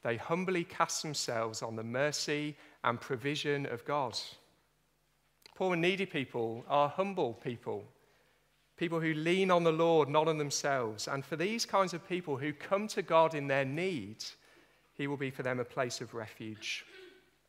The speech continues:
Just contrast that with the fate of the proud in verses four and five.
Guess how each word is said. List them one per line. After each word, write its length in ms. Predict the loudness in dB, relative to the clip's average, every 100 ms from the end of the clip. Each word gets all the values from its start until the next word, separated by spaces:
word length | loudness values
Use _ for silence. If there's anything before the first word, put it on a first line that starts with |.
| _ _ -20 -20 -6
Just 220 | -6 0
contrast 460 | 2 4 4 6
that 180 | 6 6
with 120 | 4
the 60 | -2
fate 360 | 4 4 4 -2
of 100 | -6
the 80 |
proud 540 | -8 4 6 8 6 2
in 120 | -2
verses 440 | 0 -2 -4 -8
four 260 | -6 -4 -4
and 100 | -4
five. 360 | -6 -4 -6